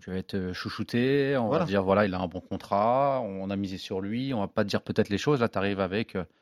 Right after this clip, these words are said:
Speaker 1: euh, une vingtaine de joueurs, avec des joueurs bien meilleurs que toi,
Speaker 2: Mhm.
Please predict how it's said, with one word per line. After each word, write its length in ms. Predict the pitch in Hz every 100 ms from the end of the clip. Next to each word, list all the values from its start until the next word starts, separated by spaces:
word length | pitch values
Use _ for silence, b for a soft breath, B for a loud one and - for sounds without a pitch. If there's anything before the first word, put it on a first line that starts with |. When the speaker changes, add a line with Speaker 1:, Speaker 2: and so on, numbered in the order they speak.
| _ _ _ -
Speaker 1:
euh, 140 | 85 -
une 140 | 98
vingtaine 340 | 101 98 104
de 120 | 101 98
joueurs, 320 | 98 156 165
avec 180 | 98 87
des 80 | 95
joueurs 180 | 98 -
bien 120 | 113
meilleurs 260 | 113 117 -
que 80 | 117
toi, 300 | - 160 196
Speaker 2:
Mhm. 160 | 127